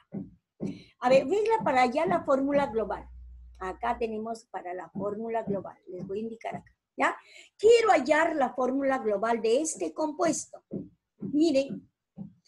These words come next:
me dice tres etil, cuatro metil, nonano. La última parte, nonano. ¿De cuántos carbonos es el nonano? Busque mi fórmula, nonano. Ah,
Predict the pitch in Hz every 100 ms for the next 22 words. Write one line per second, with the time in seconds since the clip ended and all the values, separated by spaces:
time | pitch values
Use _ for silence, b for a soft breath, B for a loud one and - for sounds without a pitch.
0 | b b 277 330 381 370 - 196 - 311
1 | 453 523 - - - 226 226 311 277 202
2 | - _ _ 330 392 440 453 466 320 240
3 | 226 294 359 - 330 349 320 330 302 254
4 | 254 214 - - - 190 - _ b b
5 | 330 381 453 480 453 392 359 349 285 233
6 | 262 269 277 302 330 294 233 240 311 392
7 | 403 349 302 233 214 240 285 415 427 440
8 | - - 254 262 330 370 359 370 392 370
9 | 311 320 403 392 285 - _ _ _ _
10 | 214 196 233 277 330 370 - 381 349 381
11 | 370 370 269 202 202 208 220 247 269 247
12 | 226 233 285 320 302 285 233 202 330 381